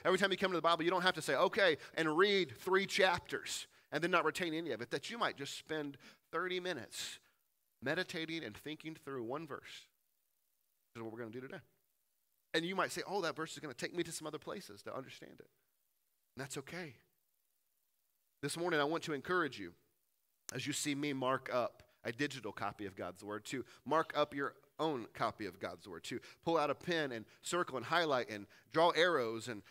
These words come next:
make little notes and write question marks or whatever. R-, mark in your Bible and help you understand what it is saying. My desire for you as your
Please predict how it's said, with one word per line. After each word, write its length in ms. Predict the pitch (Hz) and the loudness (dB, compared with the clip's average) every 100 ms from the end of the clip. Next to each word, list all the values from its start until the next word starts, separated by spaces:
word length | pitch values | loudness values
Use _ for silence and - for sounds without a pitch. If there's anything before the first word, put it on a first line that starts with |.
| - | 2
make 200 | 156 180 | 2 4
little 240 | 160 170 | 2 2
notes 380 | 156 170 143 - | 4 6 4 2
and 100 | 131 | 2
write 160 | 147 165 | 2 4
question 400 | 175 170 165 135 | 2 2 0 0
marks 260 | 110 101 | -2 -2
or 80 | 127 | -2
whatever. 600 | 123 160 180 175 151 107 - - _ - | 2 4 4 4 2 -2 -6 -20 _ -6
R-, 160 | 127 139 131 | -4 -4 -2
mark 360 | 151 185 190 | 4 4 4
in 120 | 170 | -4
your 160 | 175 156 | 0 2
Bible 320 | 156 160 147 | 4 2 2
and 80 | 139 | -2
help 260 | 147 - 156 | -2 -4 -8
you 100 | - | -4
understand 880 | 151 143 135 - 135 143 123 110 | -4 -4 -6 -6 -6 -6 -6 -8
what 200 | 110 113 | -6 -4
it 120 | 113 101 | -4 -6
is 220 | 90 - | -8 -12
saying. 200 | 92 - _ _ _ _ _ _ _ _ _ _ - | -16 -18 _ _ _ _ _ _ _ _ _ _ -20
My 160 | 110 127 | -6 -4
desire 420 | 127 123 123 131 | -2 -4 -2 -2
for 140 | - 107 | -4 -10
you 240 | 123 127 | -6 -4
as 160 | 95 107 | -4 -6
your 180 | 90 | -10